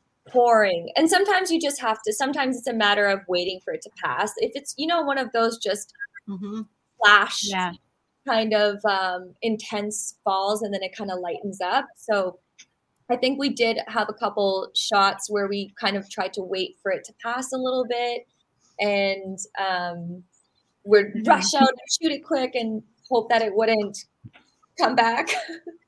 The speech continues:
Speaker 2: Oh,
Speaker 1: So
Speaker 2: that's crazy.
Speaker 1: it was a
Speaker 2: Well
Speaker 1: wedding day too. It was a huge outdoor day.
Speaker 2: Oh,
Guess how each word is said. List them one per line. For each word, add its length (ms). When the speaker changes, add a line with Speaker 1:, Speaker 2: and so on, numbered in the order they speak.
Speaker 2:
Oh, 240
Speaker 1:
So 280
Speaker 2:
that's 200
crazy. 380
Speaker 1:
it 80
was 160
a 40
Speaker 2:
Well 140
Speaker 1:
wedding 220
day 120
too. 260
It 60
was 140
a 80
huge 520
outdoor 440
day. 520
Speaker 2:
Oh, 140